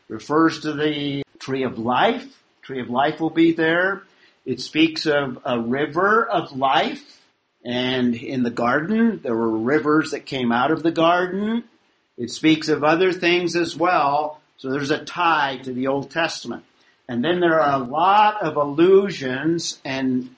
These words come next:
and, uh, references to passages in the Old Testament. Most of them are not quoted. Most of them are simply alluded to. So lots of allusions.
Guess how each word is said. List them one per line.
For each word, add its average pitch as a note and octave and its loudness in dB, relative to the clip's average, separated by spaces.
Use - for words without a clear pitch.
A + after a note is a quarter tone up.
and, B2+ 0
uh, A#2+ 2
references C#3 -4
to C3+ -2
passages D#3+ 0
in B2+ -2
the A#2+ 2
Old A2+ -2
Testament. G#3+ -4
Most D#3 2
of E3 4
them D#3 0
are C3+ -2
not C3+ -2
quoted. G#3 2
Most C3+ -4
of C3+ -2
them C3 2
are A#2+ -2
simply B2 0
alluded A#2+ 2
to. F#2+ -6
So A#2 -6
lots C3+ 0
of D#3 0
allusions. C#3+ -2